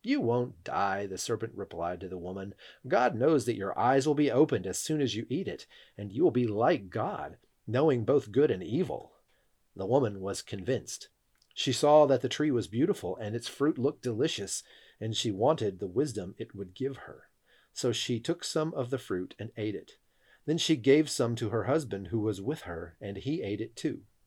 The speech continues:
At that moment their eyes were opened, and they suddenly felt shame at their nakedness. So they sewed fig leaves together to cover themselves.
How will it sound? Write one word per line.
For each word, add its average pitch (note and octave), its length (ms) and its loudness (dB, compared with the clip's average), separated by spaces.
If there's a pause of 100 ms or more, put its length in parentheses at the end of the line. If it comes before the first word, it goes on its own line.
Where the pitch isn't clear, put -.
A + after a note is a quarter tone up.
(720)
At C3+ 180 4
that C#3+ 200 6
moment B2+ 420 0
their A2 200 0
eyes A#2+ 340 0
were G2+ 180 -2
opened, F2 480 -6
and G#2 160 -6
they G#2+ 100 -2
suddenly C#3 520 0
felt A#2+ 320 -2
shame G#2+ 480 -4
at G2+ 120 -8
their F#2+ 120 -4
nakedness. G2 760 -8 (340)
So D3 220 0
they C3+ 140 4
sewed F#3+ 580 2
fig D#3 320 0
leaves F2 380 -8
together F#2+ 460 -4
to - 140 -12
cover G#2+ 260 -2
themselves. F2+ 840 -12